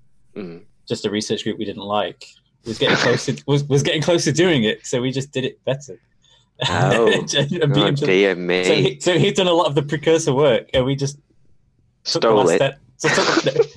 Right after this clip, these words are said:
Speaker 1: <laughs> Are you
Speaker 2: No.
Speaker 1: saying that you, you stole someone's I P?
Speaker 2: No, 'cause it's, it's science, isn't it? It's not I P, it's res-, research.
Speaker 1: Well, I thought, um, if you were doing your P H D f-, with the university, which I assume you were doing, that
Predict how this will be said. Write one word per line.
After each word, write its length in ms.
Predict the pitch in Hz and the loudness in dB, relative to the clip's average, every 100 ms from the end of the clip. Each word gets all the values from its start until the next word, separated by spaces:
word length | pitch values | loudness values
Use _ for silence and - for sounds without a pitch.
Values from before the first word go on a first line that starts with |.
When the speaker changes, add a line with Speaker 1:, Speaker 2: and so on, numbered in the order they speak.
| _ _ _ _ _ | _ _ _ _ _
Speaker 1:
<laughs> 640 | _ _ _ - - - - | _ _ _ -12 -10 -8 0
Are 80 | |
you 60 | 123 | 2
Speaker 2:
No. 60 | 107 | 2
Speaker 1:
saying 400 | 107 - 170 165 | 2 4 4 4
that 120 | 165 160 151 | 4 2 2
you, 80 | 131 | 2
you 60 | |
stole 320 | - - 160 156 | 2 0 2 2
someone's 400 | 165 147 143 123 | 2 2 0 0
I 180 | 139 | 0
P? 440 | 143 165 196 104 - - - - - _ _ _ _ _ 208 | 0 0 0 0 -6 -18 -18 -20 -20 _ _ _ _ _ -2
Speaker 2:
No, 140 | 240 | 0
'cause 240 | - 143 | 0 -4
it's, 240 | 190 165 139 | -6 -6 0
it's 160 | 403 | 0
science, 380 | - 180 143 - | 2 0 0 -4
isn't 100 | 143 | -6
it? 140 | 123 71 | -6 -6
It's 120 | - - | -12 -14
not 100 | 92 | -12
I 80 | 92 | -10
P, 240 | 139 165 | -10 -10
it's 340 | 139 143 - _ | -10 -14 -20 _
res-, 260 | 113 - - | -12 -12 -14
research. 580 | 113 - 170 - - - _ - - - - - - | -16 -10 -8 -8 -14 -20 _ -20 -20 -18 -18 -18 -2
Speaker 1:
Well, 240 | 175 196 - | 2 4 4
I 140 | 196 | 0
thought, 460 | - 175 110 - - - | 2 4 4 2 -6 -6
um, 580 | 113 107 104 104 98 95 90 - _ - - | -2 -2 -2 -6 -14 -18 -20 -20 _ -20 -8
if 100 | - | 0
you 80 | 135 | 2
were 80 | |
doing 280 | 131 135 127 | 2 0 0
your 100 | 110 | -6
P 140 | - 120 | -2 0
H 200 | 107 - | 0 0
D 140 | 107 | -2
f-, 160 | 101 - _ | -4 -12 _
with 100 | 104 | -6
the 80 | 104 | -4
university, 500 | 104 95 98 - 87 | -2 -2 -2 -2 -6
which 180 | - 90 | -6 -6
I 40 | |
assume 260 | 92 - 98 | -4 -6 -6
you 100 | 92 | -6
were 60 | 92 | -4
doing, 340 | 98 90 90 | 0 0 -2
that 160 | 92 | -8